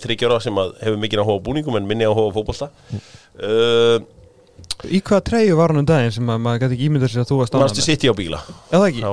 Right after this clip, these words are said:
Speaker 1: hann er City maður líka, hann heldur með öllum þessum liðum.
Speaker 2: Já, já.
Speaker 1: Hérna, <laughs> en máli er að, hérna,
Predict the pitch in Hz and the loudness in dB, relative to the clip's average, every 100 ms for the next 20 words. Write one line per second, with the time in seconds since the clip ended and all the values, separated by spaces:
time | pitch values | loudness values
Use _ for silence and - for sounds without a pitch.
0 | 107 113 104 113 110 107 95 110 110 95 | -2 -2 -2 -2 -2 -2 -2 -4 -4 -4
1 | 98 104 127 123 120 107 90 78 71 127 | 0 0 2 0 0 -4 -8 -10 -8 -2
2 | 131 117 156 143 123 123 120 123 135 117 | 0 0 -2 0 2 2 0 -2 -2 -2
3 | - - - - - - 131 117 127 143 | -4 -10 -20 -20 -10 -2 -2 2 2 4
4 | 135 127 123 127 120 - 123 | 4 4 4 4 2 0 0